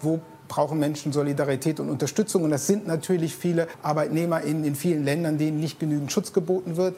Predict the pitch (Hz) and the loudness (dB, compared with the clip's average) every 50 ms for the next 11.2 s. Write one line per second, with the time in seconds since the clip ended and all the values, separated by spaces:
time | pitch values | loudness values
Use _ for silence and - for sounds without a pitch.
0 | - - 156 151 - - - 160 180 185 180 160 - - - 143 160 165 180 190 | 0 0 2 2 2 2 2 2 2 2 0 -4 -4 -2 0 2 2 2 2 0
1 | - - - - - - - - 151 151 156 156 170 165 - - 170 165 - - | -2 -8 -14 -18 -20 -6 -4 -2 0 0 0 0 -2 -2 0 0 -2 0 0 0
2 | 175 160 156 - - - - - 165 160 160 160 165 156 139 156 165 175 165 143 | 0 0 0 -2 -8 -12 -4 0 0 2 2 2 0 -2 0 0 2 2 2 2
3 | 156 135 - - 143 151 170 190 170 190 190 190 - - 190 - - 202 185 196 | 0 0 0 2 2 2 2 2 2 2 2 2 0 -2 0 2 2 2 4 2
4 | 196 180 - - 202 196 - - 170 156 143 151 151 147 147 147 156 156 165 170 | 0 2 2 2 0 0 0 0 0 2 2 2 0 0 0 2 2 2 2 2
5 | 165 165 - 170 - - 151 151 156 160 156 143 - 160 147 160 151 - 160 139 | 0 0 -2 -4 -2 -2 -2 0 0 0 0 0 0 0 0 0 0 -2 -6 -4
6 | - - 160 151 151 143 - 139 139 147 147 123 143 180 180 - 214 185 - - | -2 0 0 2 0 0 -2 -2 0 0 0 2 2 2 2 2 2 2 2 2
7 | 196 190 185 190 165 - - 147 160 175 165 - - - 190 175 170 175 156 160 | 2 2 0 -4 -6 -4 0 0 0 0 0 -4 -2 2 2 2 2 2 0 0
8 | 165 165 160 156 - - 147 156 143 160 156 156 151 156 156 156 - - 160 - | 2 2 0 -2 -4 -4 -2 -2 0 0 2 2 0 0 -2 -2 -4 -6 -4 -2
9 | - 170 160 156 160 151 151 147 160 147 - 156 139 - - 151 147 151 156 147 | 0 0 2 2 0 0 0 -2 -2 -4 -4 -6 -8 -6 -6 -4 -2 -2 -2 0
10 | - 160 135 - - 160 160 135 - - 151 139 139 - 147 143 143 151 156 143 | -2 -2 -4 -2 0 0 0 0 -2 -2 -2 -2 0 0 0 0 2 0 0 0
11 | - 151 143 | 0 -2 -2